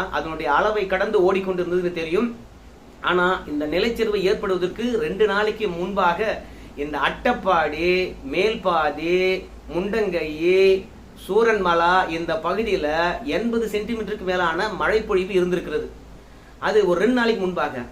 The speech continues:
ஆனா, இந்த நிலச்சரிவு ஏற்படுகின்ற அன்றைக்கு ஒரு முப்பத்தி மூன்று சென்டிமீட்டர்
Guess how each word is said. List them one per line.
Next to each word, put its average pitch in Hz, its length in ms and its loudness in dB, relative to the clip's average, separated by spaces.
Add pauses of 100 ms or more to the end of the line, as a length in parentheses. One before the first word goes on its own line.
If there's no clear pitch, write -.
ஆனா, 156 400 0
இந்த 143 200 -4
நிலச்சரிவு 233 460 0
ஏற்படுகின்ற 180 720 0
அன்றைக்கு 165 800 2
ஒரு 165 160 0
முப்பத்தி 277 520 2
மூன்று 208 480 0
சென்டிமீட்டர் 202 580 -2